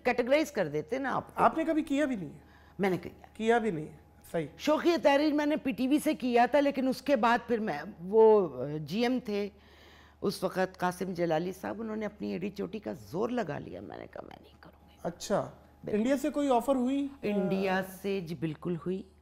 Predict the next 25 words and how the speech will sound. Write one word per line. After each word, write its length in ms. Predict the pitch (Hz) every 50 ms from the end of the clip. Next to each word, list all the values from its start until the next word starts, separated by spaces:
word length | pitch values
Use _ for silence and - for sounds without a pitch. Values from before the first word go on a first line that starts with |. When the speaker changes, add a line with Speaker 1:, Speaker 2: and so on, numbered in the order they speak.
| - 165
Speaker 1:
मुझे 500 | 170 160 - 156 165 165 160 160 156 - -
ऑफर 340 | - 143 143 - - 156 147
हुई 280 | 147 139 147 151 151 - _ _ _ _ - -
सहारा 340 | 143 143 143 143 139 139 143
टीवी 340 | 139 - 151 151 143 151 143
से, 180 | - - 180
ये 160 | 190 180 170
अली 280 | - 117 156 156 151 156
हसन 300 | 151 147 - 139 131 139
वगैरह 420 | 143 135 - 113 131 127 131 - - - _ - - - - - - - - - - - - _ -
जब 280 | 151 170 175 143 131
गए 220 | 127 165 160 160 156
थे 260 | 160 - 180 196 196
और 120 | 190 175
वो 140 | 156 156 151 143 - -
बड़ा 240 | 220 285 311 311
मेरे 240 | 262 247 202 180 175
पीछे 420 | 175 - 175 165 - - - 175 160
लगा 300 | 147 147 143 151 156 147 - - - - _ -
बेचारा, 460 | - 147 - - 156 147 151 - -
तो 140 | - - 196
मैंने 260 | 202 202 202 220 226
उसको 360 | 226 220 - - 208 220 220
यही 380 | 214 190 180 185 170 160 180 180
जवाब 400 | 180 - - - 139 92 -